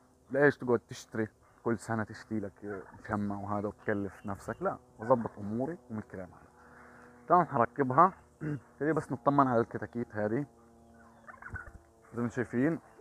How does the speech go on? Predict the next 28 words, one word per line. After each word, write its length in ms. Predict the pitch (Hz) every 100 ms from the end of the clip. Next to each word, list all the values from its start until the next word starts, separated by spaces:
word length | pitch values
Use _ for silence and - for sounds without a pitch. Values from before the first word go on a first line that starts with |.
| - -
هذا 200 | 113 113
أول 220 | 127 127
يوم 180 | 131 123
لإلها 400 | 110 120 117 139
جوا 260 | 110 120 120
في 100 | 98
بيت 140 | 110
ال-، 160 | 95 98
الحمام، 600 | 95 - 104 117 147 147 - -
بعد 160 | 104 101
ما 120 | 98
قتلت 360 | 110 - 110 117 -
اللي 160 | 98 92
هو 240 | 92 98 98
انقتل 460 | 98 - - 120
واحد 340 | 117 123 107 110
منهم 420 | 127 123 156 156 - - - - - -
من 100 | 101
الديك 480 | 98 95 131 127 -
هذا، 340 | 110 107 135 131 - - -
يا 320 | 107 104 107
هذا 120 | 104
مش 160 | 104 -
عارف. 420 | 101 107 156 - - -
<clears throat> 1040 | 170 160 - - 698 - - - - - 131
بدك 280 | 135 147
تنقرهم. 720 | - 160 147 165 135 135 139 117 _ _ _ - - - - - - - - - - - - - - - - - -
فحنشوف. 1120 | 107 107 107 110 107 101 104 104 120 139